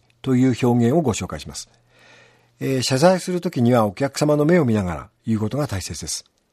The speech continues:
また、日本語のよく使うすみませんというのとは少しニュアンスが違いますので、例えば、sorry, sorryと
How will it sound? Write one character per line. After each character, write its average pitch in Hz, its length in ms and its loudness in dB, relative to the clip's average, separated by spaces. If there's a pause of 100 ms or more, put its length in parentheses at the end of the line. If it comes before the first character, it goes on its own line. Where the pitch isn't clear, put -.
(100)
ま 120 120 -6
た、 139 140 2
日 131 180 0
本 185 320 2
語 180 100 2
の 175 220 4
よ 180 160 0
く 156 200 -2
使 - 280 2
う 110 220 -2 (520)
す - 180 -4
み 165 80 6
ま 185 120 6
せ 208 140 -2
ん 120 120 -6 (200)
と 113 120 0
い 107 200 0
う 113 60 2
の 98 120 0
と 113 140 -2
は 101 160 0 (280)
少 - 200 -4
し 143 160 0
ニ 175 140 6
ュ 254 40 6
ア 214 100 4
ン 113 40 -2
ス - 120 -12
が 82 80 -12
違 101 220 -4
い 101 40 0
ま 98 100 -2
す - 100 -10
の 92 60 -6
で、 98 200 -4 (420)
例 208 100 6
え - 20 0
ば、 131 180 -2 (240)
sorry, 170 460 2
sorry 120 580 -2 (300)
と 113 220 0